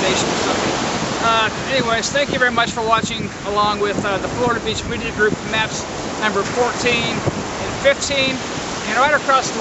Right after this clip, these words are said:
way there, we're gonna cut to where we're going to next. That's gonna be map sixteen. It's a group of independent islands that, uh, are, are known as Mullet Key,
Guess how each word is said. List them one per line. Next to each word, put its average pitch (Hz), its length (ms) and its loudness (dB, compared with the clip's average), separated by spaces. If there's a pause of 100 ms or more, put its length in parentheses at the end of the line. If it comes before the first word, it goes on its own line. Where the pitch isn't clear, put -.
way 240 160 2
there, 214 160 2
we're 240 160 4
gonna 220 240 0
cut 226 160 2
to 226 160 -2 (240)
where 226 240 2
we're 220 160 0
going 220 160 -2
to - 200 -4 (120)
next. 214 160 0 (160)
That's 208 160 -2
gonna 208 160 -2
be 196 160 0 (160)
map 190 80 0 (160)
sixteen. 240 480 0
It's - 800 -4
a - 80 -4
group 262 160 0
of 208 160 -4
independent 240 400 0
islands 233 560 0
that, 220 80 2
uh, 196 640 0
are, 196 160 2 (240)
are 202 80 0
known 214 240 2
as 185 80 -2 (160)
Mullet 233 240 0 (160)
Key, 269 240 -2